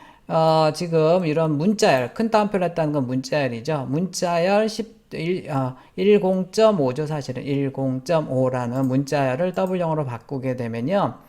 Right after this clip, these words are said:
문자열은 항상 거기에 해당하는 이것처럼 얘가 무슨 어떻게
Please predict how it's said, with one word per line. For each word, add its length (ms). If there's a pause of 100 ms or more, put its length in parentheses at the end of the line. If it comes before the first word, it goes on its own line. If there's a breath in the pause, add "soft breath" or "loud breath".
(380 loud breath)
문자열은 520
항상 800 (400 loud breath)
거기에 300
해당하는 680
이것처럼 840
얘가 240
무슨 280
어떻게 480